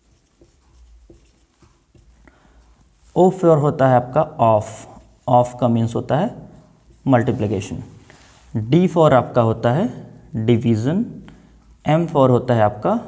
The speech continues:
multiplication और ए फ़ोर होता है आपका addition और एस फ़ोर होता है आपका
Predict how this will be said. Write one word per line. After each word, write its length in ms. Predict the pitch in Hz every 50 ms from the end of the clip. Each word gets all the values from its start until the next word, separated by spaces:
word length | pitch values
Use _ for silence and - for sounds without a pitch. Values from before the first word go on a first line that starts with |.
| - - - - - -
multiplication 960 | 113 110 104 104 101 98 147 151 151 180 165 - 165 170 - - 202 220 226 - - - - - - _ _ _ _ - -
और 180 | - - - -
ए 120 | 147 160 170
फ़ोर 240 | 160 151 139 131 120
होता 240 | 117 113 - 123 120
है 80 | 117
आपका 360 | 110 107 110 - - 165 214 - - - - - - -
addition 520 | 117 107 107 110 110 107 - 185 208 247 - - - - - - - _ _ _ -
और 200 | - 123 - -
एस 220 | 135 143 156 151 - -
फ़ोर 180 | 127 120 117
होता 240 | 117 117 113 120 123
है 80 | 117 110
आपका 340 | 104 107 - - 220 269